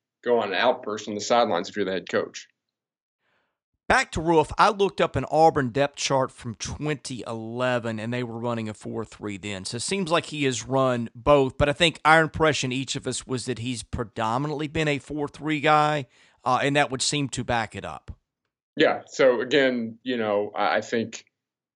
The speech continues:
Speaker 1: defenses are so multiple nowadays, um, and, you know, matchups and stuff. I don't, like, this could be totally off base, but it seems like fifteen years ago, it was, everything was more rigid. There wasn't as much substitutions.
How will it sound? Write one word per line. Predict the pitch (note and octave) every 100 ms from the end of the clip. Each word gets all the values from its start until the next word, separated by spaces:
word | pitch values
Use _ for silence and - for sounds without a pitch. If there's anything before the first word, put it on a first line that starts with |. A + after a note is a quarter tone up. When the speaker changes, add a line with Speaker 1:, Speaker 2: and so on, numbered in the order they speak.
| _ _ _ _ -
Speaker 1:
defenses | C3 C3 A2+ G#2+
are | G#2
so | - A#2
multiple | A2+ A#2 - G#2+ A#2
nowadays, | A2 G2+ G#2 G#2+ G#2 G#2 - - - -
um, | A2+ G#2+ G2+ F#2+ F#2+ F#2+ -
and, | G2+ G2 F#2
you | A2
know, | F#2+
matchups | G#2 G#2 A#2 G2+ -
and | G#2+
stuff. | - G2
I | F#2
don't, | G#2+ D2+
like, | A2 G#2 - _ _ _ -
this | A2 G#2 -
could | B2+
be | A2+
totally | A2+ G#2+ G2+
off | F2 -
base, | A2 F#2+ -
but | G2
it | F2 F#2+ -
seems | A#2+
like | A2 -
fifteen | D3 - C3 A#2
years | A#2 A#2
ago, | G#2+ G#2 G2+ G2+
it |
was, | G2+ G2+
everything | A2 A#2
was | G#2+ G#2
more | G#2+ G2
rigid. | G#2+ G2+ G#2+
There | G#2
wasn't | G#2 G#2
as | G2+
much | G#2 G2 -
substitutions. | A2 - - A#2 G#2+ G2+ G2+